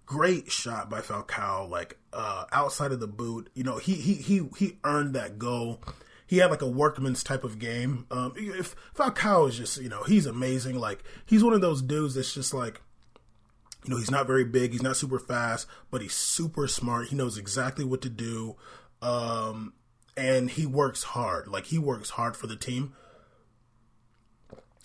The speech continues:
You see them, you see him doing that also at, uh, Monaco. And, and to be fair, um, when he was at Man U,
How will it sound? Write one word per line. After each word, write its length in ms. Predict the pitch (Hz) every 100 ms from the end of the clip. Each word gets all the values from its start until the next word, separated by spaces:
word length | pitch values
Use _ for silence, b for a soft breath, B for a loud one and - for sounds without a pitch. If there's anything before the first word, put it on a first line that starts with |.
| - -
You 140 | 139
see 180 | - 180
them, 240 | 151 131 -
you 140 | 160
see 160 | 160 190
him 160 | 151
doing 240 | 127 139 127
that 160 | 113
also 400 | 117 113 - 113
at, 180 | 107 104
uh, 100 | 95
Monaco. 540 | 90 95 - 110 104 - - - -
And, 300 | 156 175 185 -
and 280 | 196 277 220
to 80 | 202
be 160 | 180
fair, 600 | - 147 147 175 185 -
um, 440 | 135 123 117 110 - _ _ _ B B B B B
when 160 | 147
he 160 | 131 226
was 240 | 320 302
at 160 | 262 110
Man 380 | 135 131 131 123
U, 480 | 127 147 185 202